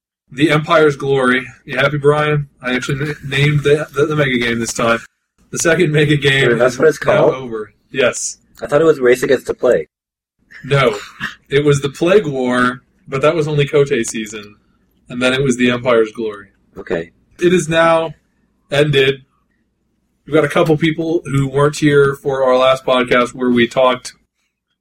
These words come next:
Speaker 1: prior to the end about the mega game. I imagine that everyone has some additional comments now that it's over, but <clears throat> just to go over the results so that everybody knows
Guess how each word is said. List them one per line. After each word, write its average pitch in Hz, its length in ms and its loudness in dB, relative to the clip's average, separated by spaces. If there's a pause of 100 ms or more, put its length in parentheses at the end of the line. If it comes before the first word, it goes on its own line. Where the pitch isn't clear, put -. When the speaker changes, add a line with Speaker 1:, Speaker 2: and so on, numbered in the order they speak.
(100)
Speaker 1:
prior 170 320 0
to 143 120 -2
the 131 160 -2
end 127 180 0
about 120 320 0
the 117 60 -16
mega 117 280 -2
game. 120 300 0
I 123 100 2
imagine 123 360 0
that 120 140 2
everyone 120 380 2
has 113 280 2
some 117 240 -10 (420)
additional 123 380 0
comments 123 440 0
now 139 200 2
that 135 100 2
it's 127 160 -2
over, 127 240 2
but 120 320 2 (260)
<clears throat> - 260 -16
just 151 180 -2
to 151 80 0
go 143 260 4
over 143 380 4
the 127 500 2
results 139 720 0
so 139 180 0
that 127 120 0
everybody 127 420 2
knows 123 720 2